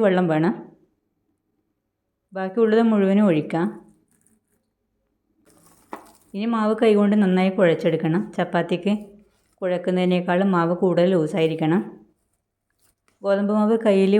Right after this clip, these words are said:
ഒട്ടിപ്പിടിക്കുമ്പം കൈ വെള്ളത്തിലൊന്ന് നനച്ച് വീണ്ടും കുഴച്ചാൽ മതി. അങ്ങനെയാവുമ്പോൾ നന്നായി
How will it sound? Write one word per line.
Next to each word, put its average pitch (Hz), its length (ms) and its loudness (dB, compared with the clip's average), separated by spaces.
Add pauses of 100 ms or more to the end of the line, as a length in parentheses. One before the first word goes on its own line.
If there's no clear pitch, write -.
ഒട്ടിപ്പിടിക്കുമ്പം 180 720 -2 (220)
കൈ 185 100 2 (120)
വെള്ളത്തിലൊന്ന് 180 520 2
നനച്ച് 170 300 0 (100)
വീണ്ടും 175 280 0
കുഴച്ചാൽ 165 380 0
മതി. 165 200 0 (640)
അങ്ങനെയാവുമ്പോൾ 190 640 -2
നന്നായി 175 320 -2